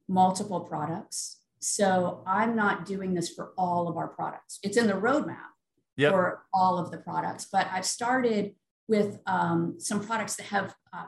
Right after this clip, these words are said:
Speaker 1: fewer complexities.
Speaker 2: Cool.
Speaker 1: And be-, because there's more, it's more possible for us to do, like, digital tech touch pieces.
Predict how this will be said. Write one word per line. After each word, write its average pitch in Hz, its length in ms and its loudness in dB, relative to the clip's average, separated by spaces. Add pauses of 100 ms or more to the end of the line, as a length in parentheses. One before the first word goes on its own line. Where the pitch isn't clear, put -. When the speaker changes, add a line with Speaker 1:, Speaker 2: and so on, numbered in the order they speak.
Speaker 1:
fewer 220 240 2
complexities. - 760 -6 (520)
Speaker 2:
Cool. 185 120 4
Speaker 1:
And 175 460 6 (160)
be-, 202 200 -6 (140)
because 202 240 -2
there's 196 180 2
more, 196 720 4 (160)
it's - 220 -16 (220)
more 240 400 2
possible 175 600 -10
for - 120 -12
us 170 300 -8
to 165 80 -14
do, 160 520 -6 (320)
like, 180 160 -10 (260)
digital 175 520 -4
tech - 340 -10
touch - 300 -10
pieces. 196 720 -8